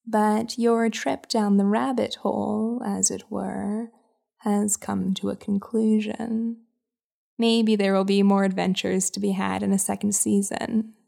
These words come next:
We'll see. But to get us started today, I'm going to pick up where we left off,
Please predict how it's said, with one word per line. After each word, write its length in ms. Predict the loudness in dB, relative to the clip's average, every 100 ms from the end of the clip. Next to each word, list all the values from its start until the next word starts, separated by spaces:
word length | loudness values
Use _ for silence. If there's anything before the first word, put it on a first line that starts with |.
| _
We'll 160 | -2 0
see. 680 | 0 -2 -4 -4 -6 -8 -14 _ _ _ _ _ _ _ _ -8
But 580 | 0 2 2 0 -4 -6 -4
to 80 |
get 140 | -2 0
us 120 | 2
started 440 | 2 2 2 0
today, 920 | -4 -6 0 0 0 0 -2 -2 -4 -8 _ _ _ 0
I'm 280 | 2 4
going 260 | 4 4 2
to 100 | 0
pick 200 | -4 -2
up 240 | -2 -2 -2
where 320 | 2 2 4
we 140 | 2
left 340 | 2 0 0 -2
off, 460 | 0 -2 -6 -10